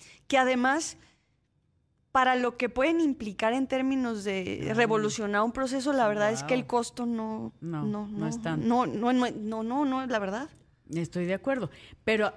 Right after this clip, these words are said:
Speaker 2: ¿cómo hacemos para ayudar a All Can?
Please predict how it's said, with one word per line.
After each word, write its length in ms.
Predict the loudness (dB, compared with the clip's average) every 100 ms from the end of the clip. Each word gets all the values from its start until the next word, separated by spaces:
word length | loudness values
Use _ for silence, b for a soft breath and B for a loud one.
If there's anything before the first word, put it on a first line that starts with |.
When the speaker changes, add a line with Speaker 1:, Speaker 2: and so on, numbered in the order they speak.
| -6
Speaker 2:
¿cómo 260 | -2 2 2
hacemos 400 | 2 0 0 0
para 240 | -2 -2
ayudar 540 | 0 -2 0 0 -2 -8
a 220 | -8 -6
All 220 | -4 -4 -2
Can? 240 | -4 -4